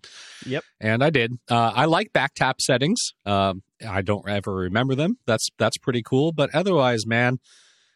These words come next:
Speaker 2: I, I, I, you know, I had an iPhone seven for years. Then I went to an iPhone eight. Uh, I waited so long between update cycles that we, we went to double digits.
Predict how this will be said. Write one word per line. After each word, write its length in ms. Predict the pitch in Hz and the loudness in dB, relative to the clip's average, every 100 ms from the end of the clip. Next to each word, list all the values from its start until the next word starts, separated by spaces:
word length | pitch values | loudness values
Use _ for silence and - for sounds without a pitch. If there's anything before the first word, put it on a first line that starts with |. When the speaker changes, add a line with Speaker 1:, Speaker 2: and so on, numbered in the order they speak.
| _ _ _ - | _ _ _ -14
Speaker 2:
I, 720 | - - - - 220 - 185 180 - | -8 -6 -4 -4 -4 -4 -4 -4 -10
I, 20 | |
I, 60 | - - | -18 -10
you 140 | 185 175 | -2 2
know, 120 | 147 | 2
I 140 | 165 | 2
had 160 | 185 202 | 2 2
an 60 | 190 | 2
iPhone 400 | 185 175 190 185 | 0 2 0 2
seven 340 | - 185 180 | 2 0 0
for 120 | 170 | -2
years. 420 | 170 170 139 87 - | -2 0 0 -2 -6
Then 100 | 113 | -2
I 80 | 135 | 0
went 220 | 143 139 | 0 -2
to 120 | 156 147 | -2 -2
an 60 | |
iPhone 380 | 135 139 143 131 | -2 -4 -6 -6
eight. 260 | 143 113 - - _ _ _ _ | -4 -4 -6 -16 _ _ _ _
Uh, 200 | 117 120 104 | -2 0 0
I 120 | 135 | 0
waited 300 | 143 143 123 | 0 0 -2
so 340 | - - 190 | -2 2 2
long 300 | 185 170 170 | 2 2 0
between 380 | 165 156 160 160 | -2 -2 -2 -2
update 360 | 151 143 156 139 | -2 -2 -2 -2
cycles 520 | - 139 143 143 123 | -2 -2 0 -2 -2
that 140 | 127 110 | -4 -2
we, 180 | 127 127 | -4 -2
we 200 | 120 131 | -2 0
went 180 | 139 135 | 0 0
to 80 | |
double 220 | 135 147 135 | -2 -2 0
digits. 500 | 160 139 - - | 0 -2 -4 -6